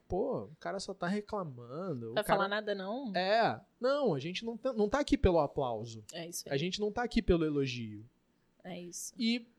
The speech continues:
Speaker 1: existem pessoas que vão criticar, existem pessoas que vão elogiar e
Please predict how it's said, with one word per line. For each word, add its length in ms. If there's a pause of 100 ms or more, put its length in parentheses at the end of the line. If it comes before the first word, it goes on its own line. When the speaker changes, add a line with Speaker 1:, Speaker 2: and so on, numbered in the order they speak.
(120)
Speaker 1:
existem 500
pessoas 640
que 240 (220)
vão 200
criticar, 580
existem 320
pessoas 320
que 80
vão 120
elogiar 560
e 280